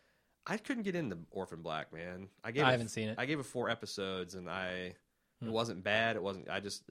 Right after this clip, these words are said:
Speaker 1: it wasn't grabbing me. Uh, "This guy's agent has totally earned his paycheck. I thought the hot pie moment was refreshing. It was good to see his character doing okay." Uh, Yardley also is, uh, has several podcasts. The one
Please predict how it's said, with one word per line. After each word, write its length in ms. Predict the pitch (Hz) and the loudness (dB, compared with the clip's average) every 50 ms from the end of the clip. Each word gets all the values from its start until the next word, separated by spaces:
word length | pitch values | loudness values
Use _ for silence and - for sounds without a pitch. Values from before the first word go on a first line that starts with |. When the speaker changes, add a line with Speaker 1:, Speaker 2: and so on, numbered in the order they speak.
| - - - - - - - | -20 -20 -20 -20 -20 -20 -18
Speaker 1:
it 300 | 80 76 69 65 64 85 | -18 -12 -8 -6 -6 -4
wasn't 280 | 92 98 107 101 90 - | -2 0 -2 -2 -2 -4
grabbing 340 | 82 90 90 87 80 78 73 | -2 0 0 0 0 -2 -6
me. 180 | 76 73 71 73 - _ - _ _ _ _ _ - _ - _ _ _ _ _ _ _ _ - | -6 -8 -8 -8 -10 _ -20 _ _ _ _ _ -20 _ -20 _ _ _ _ _ _ _ _ -2
Uh, 140 | - 104 | 0 0
"This 220 | 104 123 143 139 - | 2 2 2 2 4
guy's 680 | - 135 131 131 131 131 131 131 127 127 123 123 - - - - _ _ - | 6 6 8 8 8 8 8 6 4 2 0 -2 -4 -6 -6 -16 _ _ -2
agent 380 | 117 131 131 127 143 139 127 | 0 0 2 0 0 0 0
has 160 | 117 98 92 | 0 0 0
totally 300 | - - 139 135 135 135 | 0 0 0 2 2 2
earned 180 | 107 120 127 123 | 0 0 0 0
his 120 | 120 110 | 0 -4
paycheck. 600 | - - 131 143 143 143 - 160 147 151 151 - | -4 0 2 2 2 4 4 4 4 4 2 0
I 80 | - 107 | -4 -6
thought 480 | - - - 123 117 117 117 110 - - _ | -6 -6 -4 0 2 4 2 2 0 -8 _
the 100 | 104 98 98 | -10 -6 2
hot 240 | 120 123 - - | 4 4 4 4
pie 160 | - 131 123 120 | 2 2 2 4
moment 220 | 120 123 123 117 | 2 0 0 0
was 120 | 101 101 98 | -2 -4 -4
refreshing. 540 | 92 - - - 143 147 - - 160 156 143 | -6 -4 2 4 4 4 4 2 0 0 0
It 40 | |
was 120 | 117 104 98 | -2 -4 0
good 160 | 110 127 135 | 0 -2 -2
to 60 | 135 - | -2 -4
see 100 | - 135 | -4 -4
his 100 | 127 - | -4 -2
character 300 | - 135 123 123 123 120 | 2 2 2 2 0 -2
doing 240 | 117 127 127 123 123 | -2 -2 0 2 0
okay." 460 | 123 120 - 139 135 127 92 80 78 - - _ _ _ _ _ _ _ _ _ - _ _ _ _ _ _ - | -2 0 0 -2 0 0 0 -2 -4 -8 -12 _ _ _ _ _ _ _ _ _ -20 _ _ _ _ _ _ -4
Uh, 260 | - 107 107 107 107 92 | 2 4 6 6 6 4
Yardley 500 | 95 120 131 151 165 147 135 127 127 127 | 6 6 8 8 8 6 4 2 2 4
also 720 | 90 113 123 127 - - 120 107 104 107 107 110 107 107 - | 4 4 4 2 2 2 4 6 6 6 4 2 0 -2 -6
is, 560 | - 98 104 101 101 98 98 95 - - - 104 | -4 -2 0 0 0 0 -2 -4 -6 -6 -2 -2
uh, 440 | 98 98 95 95 95 95 95 90 - - | 0 0 0 0 0 -2 -2 -4 -6 -2
has 200 | - 123 117 - | -2 0 0 2
several 260 | - 226 247 - - | 2 2 2 2 0
podcasts. 760 | - - 92 92 87 - - 98 92 92 92 92 - - - - _ _ - | 2 2 2 2 2 0 -2 0 2 2 2 0 -2 -4 -6 -10 _ _ -10
The 80 | 104 110 | -6 -4
one 380 | 107 113 120 120 117 113 107 | 0 0 0 0 0 -2 -4